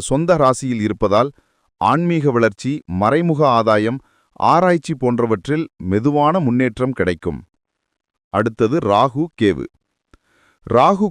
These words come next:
கும்பத்தில் உங்கள் எட்டாம் வீட்டில் இருப்பதால் மறைமுக ஆதாயங்கள், பூர்வ புண்ணியம், ஆன்மீக அனுபவம் அதிகரிக்கும். ஆனால் சின்ன சின்ன தடைகள் தோன்றலாம். கேது சிம்மத்தில் உங்கள்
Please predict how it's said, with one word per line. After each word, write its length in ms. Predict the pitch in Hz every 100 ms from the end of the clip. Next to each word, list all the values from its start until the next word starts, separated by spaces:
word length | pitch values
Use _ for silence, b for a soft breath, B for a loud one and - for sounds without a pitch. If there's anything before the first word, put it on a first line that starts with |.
| -
கும்பத்தில் 440 | 160 156 135 160 135
உங்கள் 260 | 131 120 92 104
எட்டாம் 340 | - 175 175 139
வீட்டில் 300 | 131 135 117 107
இருப்பதால் 460 | 107 101 113 156 - _ _ -
மறைமுக 540 | 92 110 165 190 160 165 127
ஆதாயங்கள், 560 | 127 123 117 107 117 156 _ -
பூர்வ 320 | 180 180 175 127
புண்ணியம், 400 | 120 110 110 156 _ _ _ 90 139
ஆன்மீக 340 | 180 180 151 139
அனுபவம் 400 | 120 120 117 170 - 110
அதிகரிக்கும். 560 | 107 104 92 - 82 - _ _ _ _ _ 95
ஆனால் 320 | 110 107 107 - _
சின்ன 180 | - 175 180
சின்ன 160 | - 151 117
தடைகள் 440 | 107 127 123 147 147
தோன்றலாம். 500 | 113 101 98 85 - - _ _ _ _ _ _ -
கேது 320 | 175 202 190
சிம்மத்தில் 480 | - 160 160 - 160 139
உங்கள் 260 | 135 123